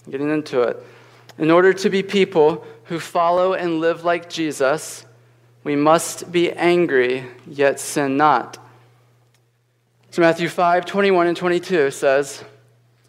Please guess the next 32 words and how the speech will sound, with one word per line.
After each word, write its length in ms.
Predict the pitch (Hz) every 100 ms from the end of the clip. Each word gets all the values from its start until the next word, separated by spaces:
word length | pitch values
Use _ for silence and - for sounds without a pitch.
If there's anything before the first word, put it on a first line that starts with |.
| _ -
"You 160 | 175
have 160 | 220 214
heard 320 | 196 208 196
that 100 | 196
it 60 | 196
was 160 | 196
said 240 | - 165 165
to 100 | 180
those 240 | 160 160
of 140 | 180
old, 520 | - 151 135 135 156 160 - _ _
'You 120 | 165
shall 360 | 175 - 190 175
not 260 | 170 156 170
murder, 540 | 180 190 151 - - - - _ _ _ -
and 80 | 160
whoever 240 | 175 175
murders 480 | 170 180 185 156 147
will 80 | 147
be 120 | 147
liable 420 | 151 156 151 147
to 100 | 147
judgment.' 640 | 139 156 160 135 117 - - _ _ _ _ _ _ _
But 120 | - 160
I 140 | 214
say 260 | 220 190 160
to 120 | 160
you 60 |
that 160 | 156 151
everyone 260 | 160 180 170
who 100 | 165
is 140 | -